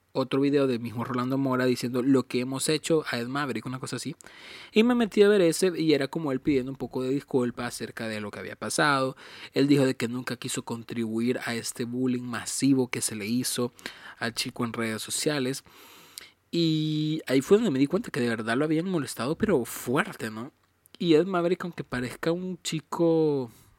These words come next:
bastante mayor, porque si tú lo ves, a mí no me parece de diecinueve años, me parece de unos veinticinco.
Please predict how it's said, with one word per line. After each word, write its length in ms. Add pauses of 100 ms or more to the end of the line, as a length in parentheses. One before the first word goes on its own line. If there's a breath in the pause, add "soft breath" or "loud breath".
(120)
bastante 420
mayor, 280
porque 200
si 140
tú 160
lo 100
ves, 320 (920 loud breath)
a 80
mí 100
no 80
me 120
parece 340
de 60
diecinueve 420
años, 240
me 100
parece 340
de 60
unos 240
veinticinco. 800